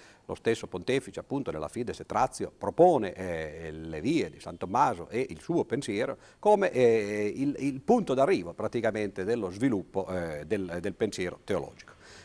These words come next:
Naturalmente, eh, dal punto di vista invece della logica, eh, moderna, eh, possiamo dire che San Tommaso non è stato, eh, un grande pensatore. Questa forse è un'affermazione, eh, un po' forte, no? Quindi per poterla giustificare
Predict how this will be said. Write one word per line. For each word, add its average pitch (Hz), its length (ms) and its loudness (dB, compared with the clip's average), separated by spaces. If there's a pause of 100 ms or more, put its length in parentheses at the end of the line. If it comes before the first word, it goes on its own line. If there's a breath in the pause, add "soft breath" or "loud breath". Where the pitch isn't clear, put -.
Naturalmente, 208 600 4
eh, 110 320 4
dal 120 160 2
punto 196 240 -2
di 123 80 0
vista 160 240 -2
invece 117 400 -2
della 104 160 -2
logica, 87 680 0
eh, - 60 -14
moderna, 95 500 0 (300 loud breath)
eh, 107 160 4
possiamo 143 380 2
dire 113 280 0
che 107 220 -4
San 98 220 -6
Tommaso 95 460 0
non 110 180 -4
è - 20 -8
stato, 87 460 -2
eh, 85 240 -4
un 87 180 -8
grande 95 380 -2 (100)
pensatore. 110 600 2 (200 loud breath)
Questa 170 280 2
forse 147 300 2
è 131 100 2
un'affermazione, 113 840 0
eh, 90 180 -4
un 101 160 -8
po' 175 120 8
forte, 117 420 4
no? 107 80 0
Quindi 156 300 0
per 151 240 2
poterla 127 520 2
giustificare 95 760 -6